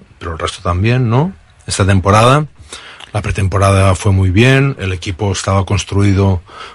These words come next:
para que él fuese una pieza importante de, del equipo, pero las cosas no, no, no funcionaban, ¿no?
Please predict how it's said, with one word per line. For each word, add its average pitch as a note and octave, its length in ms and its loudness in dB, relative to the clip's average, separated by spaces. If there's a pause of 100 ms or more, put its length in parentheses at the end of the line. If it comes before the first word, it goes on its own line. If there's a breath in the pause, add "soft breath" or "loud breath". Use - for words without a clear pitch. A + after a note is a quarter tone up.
(200 loud breath)
para G2 240 0
que G2 80 -2
él G2+ 100 2
fuese - 260 -2
una F#2+ 140 2
pieza - 280 -2
importante F#2 880 0 (580 loud breath)
de, G2 280 2
del F#2+ 200 2
equipo, C3+ 580 2 (920 loud breath)
pero G2 200 0
las F#2 160 -2
cosas F#2+ 400 -4
no, G2 240 2
no, F2+ 220 -2
no F2+ 120 -4
funcionaban, F2+ 680 -2
¿no? A2 240 -2